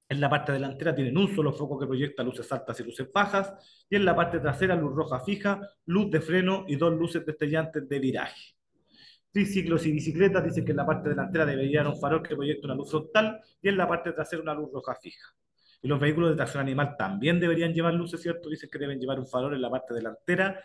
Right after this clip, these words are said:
de cada uno de los costados que sobresalga de su estructura y que proyecte una luz blanca hacia adelante y una luz roja hacia atrás. Tenga presente que todas las luces de los vehículos proyectan hacia adelante son blancas y amarillas y las que proyectan hacia atrás son rojas,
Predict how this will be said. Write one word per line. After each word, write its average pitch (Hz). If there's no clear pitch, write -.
de 131
cada 147
uno 147
de 135
los 131
costados 175
que 143
sobresalga 139
de 127
su -
estructura 214
y 196
que 185
proyecte 165
una 151
luz 147
blanca 165
hacia 139
adelante 170
y 156
una 156
luz 147
roja 160
hacia 127
atrás. -
Tenga 220
presente 226
que 139
todas 180
las 180
luces 175
de 113
los 117
vehículos 160
proyectan 143
hacia 127
adelante 156
son 123
blancas 147
y 135
amarillas 208
y 185
las 180
que 156
proyectan 147
hacia -
atrás 175
son 151
rojas, -